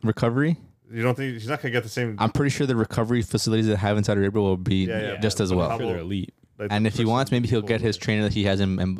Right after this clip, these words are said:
Speaker 1: in, in, in France, and, like, he'll buy him, and he'll be like, "Come with me, I'll pay your wages."
Speaker 3: But even
Speaker 1: times
Speaker 3: then,
Speaker 1: two.
Speaker 3: like, the level of competition that he's playing in Saudi Arabia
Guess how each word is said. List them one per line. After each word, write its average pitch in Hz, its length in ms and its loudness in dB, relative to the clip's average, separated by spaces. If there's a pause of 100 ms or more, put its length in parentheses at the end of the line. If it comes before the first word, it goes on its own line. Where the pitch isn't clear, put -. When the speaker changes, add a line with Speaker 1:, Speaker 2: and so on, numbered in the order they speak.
Speaker 1:
in, 95 340 -4
in, 92 300 -6
in 95 100 -6
France, 98 520 -4
and, 98 160 -2
like, 92 220 -2
he'll 107 120 2
buy 101 220 2
him, 98 260 0
and 92 80 0
he'll 95 100 4
be 95 100 2
like, 90 100 -2
"Come 107 140 0
with 95 100 2
me, 95 140 2
I'll 92 120 0
pay 104 140 0
your 95 100 2
wages." 92 480 -2 (160)
Speaker 3:
But 107 120 0
even 131 180 0
Speaker 1:
times 107 200 0
Speaker 3:
then, 95 60 -6
Speaker 1:
two. 101 140 2
Speaker 3:
like, 95 120 -4
the 170 120 2
level 120 260 0
of 110 120 -2
competition 110 500 -4
that 101 80 -4
he's 90 120 -2
playing 101 340 0
in 87 100 -4
Saudi 92 280 0
Arabia 87 540 -2